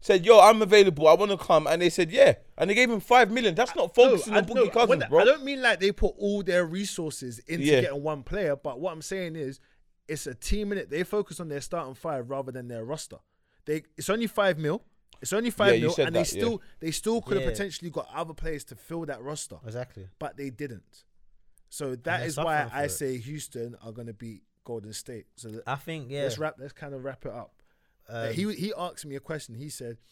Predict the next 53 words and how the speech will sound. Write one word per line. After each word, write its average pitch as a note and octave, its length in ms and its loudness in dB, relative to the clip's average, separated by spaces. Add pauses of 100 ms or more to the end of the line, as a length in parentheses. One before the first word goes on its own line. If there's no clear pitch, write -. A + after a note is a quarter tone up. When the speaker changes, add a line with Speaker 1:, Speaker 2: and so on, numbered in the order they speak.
(680)
Speaker 2:
"If C3+ 180 -16
you F3 80 -16
gave F3+ 240 -6
me D3+ 180 -12
five D#3+ 300 -10
pound C#3+ 320 -10
now A2 220 -12
to - 100 -20
go C3 160 -8
to B2 100 -18
the - 60 -20
bookies, A2+ 560 -18 (880)
um, G#2 600 -16 (260)
and A2 180 -18
say A2+ 260 -12
who's A#2+ 160 -12
gonna A#2 160 -18
be A2+ 200 -16
in A2 100 -14
the A2 80 -18 (100)
East B2+ 200 -14
Finals A#2+ 460 -14
and G#2+ 120 -18
the G#2+ 40 -16
West A2+ 280 -14
Finals, F#2+ 380 -20
who A2+ 160 -16
would A2 120 -16
I G#2 60 -20
pick?" - 240 -12 (220)
So - 140 -20
I'm G2 80 -20
gonna G#2+ 200 -20
ask G2+ 160 -20
you G#2+ 60 -20
the G2 80 -20
same G#2+ 200 -18
question. - 320 -20 (180)
Speaker 3:
Before - 200 -12
I D3+ 100 -2
even C#3 180 -8
get C#3 140 -14
to - 100 -16
that, F#2+ 200 -16 (760)
you A2 80 -20
guys A2 160 -14
talk - 160 -18
about G#2+ 200 -14
the, G2+ 260 -16
the G2 80 -20
first G#2+ 240 -18
round, A2 220 -16
yeah? F#2 120 -18